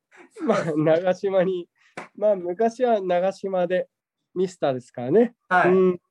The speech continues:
Speaker 2: そうでしょう、でしたからね。
Speaker 1: <laughs> そうですね。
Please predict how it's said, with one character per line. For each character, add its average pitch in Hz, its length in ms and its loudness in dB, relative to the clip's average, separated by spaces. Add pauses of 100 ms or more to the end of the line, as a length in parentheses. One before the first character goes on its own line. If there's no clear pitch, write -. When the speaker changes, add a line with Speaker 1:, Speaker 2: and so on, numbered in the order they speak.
Speaker 2:
そ 190 180 2
う - 20 2
で 165 100 2
し 156 140 -6
ょ 156 500 4
う、 123 40 -16
で 143 140 0
し - 140 -14
た 139 140 -8
か 139 100 -6
ら 175 120 0
ね。 269 380 0
Speaker 1:
<laughs> - 1300 -6
そ 233 120 4
う - 20 2
で 151 140 -2
す - 220 -14
ね。 175 240 -6